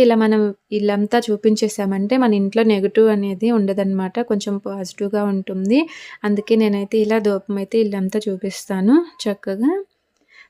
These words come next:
తర్వాత వచ్చేసి చూడండి, ఇంక నేను పూజ చేసేటప్పుడు వీడియో అయితే షూట్ చేయలేదండి. పూజ అంతా అయిపోయిన తర్వాత ఒక చిన్న వీడియో క్లిప్ అయితే తీశానన్నమాట.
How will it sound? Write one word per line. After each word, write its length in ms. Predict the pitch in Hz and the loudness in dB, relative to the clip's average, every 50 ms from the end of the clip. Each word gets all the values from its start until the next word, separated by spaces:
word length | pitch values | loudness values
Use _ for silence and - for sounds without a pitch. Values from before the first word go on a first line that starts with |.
| _ - | _ 0
తర్వాత 280 | 226 214 220 226 226 233 | 2 2 2 2 4 2
వచ్చేసి 380 | 226 220 - 214 208 202 - 247 | 0 2 2 0 0 2 0 0
చూడండి, 440 | - - 214 208 202 202 202 208 233 | 2 4 2 4 4 2 2 2 2
ఇంక 160 | 233 220 214 | 2 2 2
నేను 280 | 202 202 196 196 196 202 202 196 196 190 190 196 190 - _ _ _ _ _ - | 2 0 0 0 0 0 0 -2 -2 -2 -4 -4 -6 -8 _ _ _ _ _ 4
పూజ 180 | 226 233 233 240 | 4 6 6 4
చేసేటప్పుడు 680 | 254 247 - 226 226 226 233 220 220 214 214 - 233 226 226 | 2 2 2 0 0 0 -2 -2 0 -2 -2 0 2 2 4
వీడియో 340 | 208 202 202 208 214 214 214 | 4 2 2 4 4 4 4
అయితే 200 | 202 202 - 220 | 2 -2 -4 -6
షూట్ 260 | 208 - 214 202 196 | -4 -4 -6 -8 -8
చేయలేదండి. 580 | - - 208 202 196 196 190 196 190 202 208 247 | -8 -8 -8 -6 -4 -4 -4 -4 -2 0 0 0
పూజ 240 | 247 - 214 202 196 196 | 0 0 -2 -2 -2 -2
అంతా 240 | 190 190 202 - 226 | -2 -2 -2 -2 -2
అయిపోయిన 300 | 208 208 208 - 208 208 | -2 -2 -2 -4 -4 -2
తర్వాత 360 | 202 214 196 196 196 185 - 269 294 302 294 - - - - - - - | -2 -2 -4 -4 -4 -4 -2 0 0 0 0 -4 -10 -18 -18 -18 -10 -6
ఒక 120 | - 214 220 | -2 0 0
చిన్న 340 | 214 - - 196 202 208 214 | 0 2 0 0 2 2 4
వీడియో 320 | 214 208 196 196 202 208 | 4 2 2 4 2 2
క్లిప్ 260 | 214 - 214 202 - - | 2 2 0 0 0 -2
అయితే 200 | 196 - 220 214 | -2 0 0 0
తీశానన్నమాట. 760 | - 202 190 - - 202 196 202 190 190 190 190 190 - | 0 0 -4 -2 -4 -2 -2 0 0 0 -2 -2 -2 0